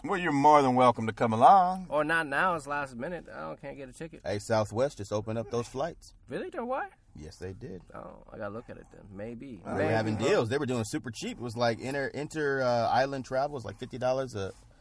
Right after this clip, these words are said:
Speaker 3: a, a ticket.
Speaker 2: What?
Speaker 3: Getting down from here to, 'cause I tried to do it. That's what, 'cause we're going to Hawaii later on this year.
Speaker 1: Yep.
Speaker 3: And we were trying to do Southwest, but they didn't yet have their flights and their prices mapped out. So we ended up going with another airline, but,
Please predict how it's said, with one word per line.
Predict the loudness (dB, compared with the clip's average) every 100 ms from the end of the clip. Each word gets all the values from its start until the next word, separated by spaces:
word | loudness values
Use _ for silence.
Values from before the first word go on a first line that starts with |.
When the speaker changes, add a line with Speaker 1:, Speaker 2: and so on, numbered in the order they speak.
| -16 -12
Speaker 3:
a, | -12 -14
a |
ticket. | -8 -8 -6 -10 -12 -20 -14
Speaker 2:
What? | -12 -12 -8 -4
Speaker 3:
Getting | -2 -2
down | 0 0 0
from | -2
here | -2 0
to, | 2 2 2 0 -4
'cause | -2 4
I | 4
tried | 10 8 8
to |
do | 4 4 4
it. |
That's | 2 -2
what, | -2 -4 -6
'cause | -10 -2
we're | -2
going | 0 0 2
to |
Hawaii | 0 -2 -2 -2
later | -2 -2
on | -4
this | -6 -8
year. | -4 -4 -6 -8
Speaker 1:
Yep. | -8 -4
Speaker 3:
And | -4
we |
were | -4
trying | 0 2
to | 2
do | -2
Southwest, | -2 2 2 4 2 0
but | 0
they | -6
didn't | -4 -2
yet | -4 -2
have | 0 0 -2
their | -8
flights | -6 2 2 2
and | -6
their | -6
prices | 2 2 2 -8
mapped | -14 -14 -12
out. | -12 -14 -20 _ -20 -20 -16
So | -12
we | -10
ended | -10
up | -10
going | -10 -10 -12
with | -12
another | -12 -10
airline, | -4 -2 -2 -6 -10
but, | -10 -10